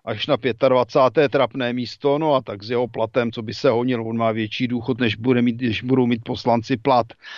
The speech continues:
že, no, a když,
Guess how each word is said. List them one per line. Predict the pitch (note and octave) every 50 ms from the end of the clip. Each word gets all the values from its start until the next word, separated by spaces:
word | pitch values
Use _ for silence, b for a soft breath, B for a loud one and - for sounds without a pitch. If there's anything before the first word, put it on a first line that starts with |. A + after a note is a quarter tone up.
| B B B B B B B -
že, | A2+ A2 B2 A2+ G#2+ G#2 B B B B B C#3 B B
no, | C3+ C#3 C#3 A2 A2 b b b b b b b _ _ _ - - - - -
a | C#3 B2+ A#2+ A2 - - _ _ _ _ -
když, | A2+ A#2+ D#3 E3+ D#3 - -